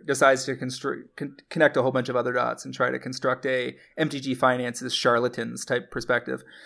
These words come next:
If she ends up, like, you know, putting the label on us like we're some kind of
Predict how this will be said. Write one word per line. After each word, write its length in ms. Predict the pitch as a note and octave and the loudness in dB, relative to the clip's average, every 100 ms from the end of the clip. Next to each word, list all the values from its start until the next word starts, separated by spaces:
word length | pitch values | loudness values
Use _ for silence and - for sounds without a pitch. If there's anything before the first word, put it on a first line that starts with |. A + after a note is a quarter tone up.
| - - - - | -20 -20 -8 -6
If 120 | - | 0
she 100 | G3 | 2
ends 140 | G3+ | 6
up, 160 | F3 - E3+ | 6 6 6
like, 400 | C#3+ C3 - _ _ - - _ _ _ _ _ - _ _ _ _ _ _ - | 6 6 -4 _ _ -16 -16 _ _ _ _ _ -20 _ _ _ _ _ _ -2
you 120 | F#3 | 4
know, 160 | C3+ - - _ _ _ _ _ _ _ _ _ _ | 4 2 -14 _ _ _ _ _ _ _ _ _ _
putting 460 | - - G3 F3+ E3 | 6 8 6 4 2
the 80 | C#3+ | -2
label 480 | C3+ C3+ C#3+ C#3 C3 | 0 0 2 2 4
on 160 | B2+ | 4
us 220 | B2 B2 | 2 0
like 180 | B2 A#2+ | -2 0
we're 120 | B2+ | -2
some 180 | A#2 C3 | -4 -4
kind 180 | C3 B2 | -2 -2
of 640 | A#2+ A#2+ A#2 A2+ A#2+ B2 | -2 -2 -4 -8 -12 -18